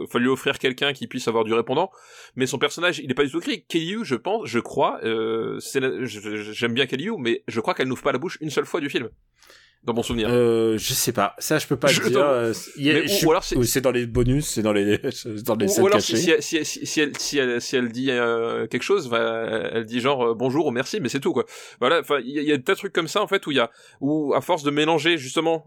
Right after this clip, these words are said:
Speaker 1: les, de mélanger les, les, les genres, les, les, les sources, voilà, de, les différentes, euh, les différents, euh,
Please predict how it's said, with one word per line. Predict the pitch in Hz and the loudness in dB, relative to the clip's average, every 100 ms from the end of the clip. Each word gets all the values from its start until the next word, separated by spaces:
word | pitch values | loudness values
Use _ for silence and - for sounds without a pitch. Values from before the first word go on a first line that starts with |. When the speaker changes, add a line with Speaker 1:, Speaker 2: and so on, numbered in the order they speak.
| - | -2
Speaker 1:
les, | 123 123 117 117 117 117 117 113 113 101 98 104 - | 0 2 2 -2 -2 -4 -4 -6 -6 -8 -10 -12 -12
de | 117 123 | -4 -2
mélanger | 139 143 123 | 2 0 0
les, | 143 127 | 0 0
les, | 117 117 | -2 -2
les | 117 | -2
genres, | 113 139 139 | 0 2 2
les, | 139 120 113 | 2 2 0
les, | 113 | -2
les | 113 | -4
sources, | 117 - 165 170 - | -2 0 2 0 -2
voilà, | 113 117 127 | 0 2 2
de, | 113 110 110 - - - | 0 -2 -4 -8 -12 -4
les | 120 | -2
différentes, | 120 127 123 127 120 | -2 0 0 0 -2
euh, | 110 107 110 107 107 107 104 - - 110 104 - | -2 -2 -4 -6 -8 -10 -10 -12 -12 -14 -16 -10
les | 110 | -8
différents, | 110 120 127 120 120 110 | -6 -2 0 0 2 2
euh, | 107 | 0